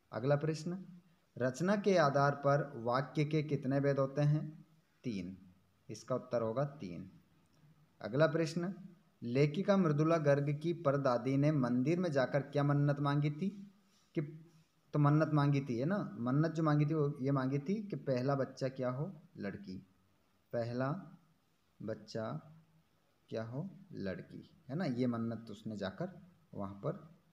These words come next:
मांगी थी। अगला प्रश्न, इस जल प्रलय में पाठ में बाढ़ के पानी को क्या कहा गया है, तो ये कहा गया है बच्चों मृत्यु का तरल दूत।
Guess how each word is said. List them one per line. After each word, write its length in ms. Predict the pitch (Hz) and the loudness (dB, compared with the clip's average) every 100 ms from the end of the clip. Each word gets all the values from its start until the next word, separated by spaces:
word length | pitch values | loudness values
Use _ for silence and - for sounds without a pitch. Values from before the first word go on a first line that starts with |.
| _ - | _ -8
मांगी 300 | 107 92 95 | -6 -4 -8
थी। 320 | - 95 - _ _ _ _ | -12 -16 -18 _ _ _ _
अगला 240 | 107 131 151 | -6 0 0
प्रश्न, 420 | 160 156 175 185 - - - _ _ | 0 -4 -4 -8 -8 -18 -20 _ _
इस 280 | 185 208 202 | -2 0 -2
जल 220 | 151 180 | 0 0
प्रलय 400 | 165 143 131 127 | 0 0 0 0
में 500 | 131 139 202 - - _ _ _ _ _ _ _ _ _ - | 0 0 -4 -10 -20 _ _ _ _ _ _ _ _ _ -6
पाठ 360 | 131 160 185 | -2 0 2
में 500 | 170 135 135 190 - - | 2 2 0 -4 -12 -14
बाढ़ 460 | - 127 123 175 | -4 -2 0 0
के 240 | 196 196 180 | 0 2 0
पानी 440 | 180 127 123 143 | 0 0 2 2
को 440 | 147 156 151 156 - | 0 0 -2 -4 -2
क्या 260 | 131 120 | 0 2
कहा 440 | 131 - 104 107 107 | 0 -4 -6 -2 -4
गया 340 | 101 90 90 | -2 -4 -4
है, 320 | 95 110 87 - - _ _ - | -4 -6 -8 -12 -20 _ _ -2
तो 80 | 175 | 0
ये 180 | 165 175 | 2 2
कहा 300 | 139 131 135 | 0 0 0
गया 240 | 131 131 | 0 2
है 80 | 139 | 0
बच्चों 380 | 123 - 165 202 - - _ _ _ - | -4 -6 -8 -8 -12 -20 _ _ _ -6
मृत्यु 540 | 127 143 160 - 196 196 | 2 2 2 -2 -2 0
का 140 | 196 | 0
तरल 360 | 190 131 117 104 | 0 -2 0 -2
दूत। 340 | 98 95 | -4 -8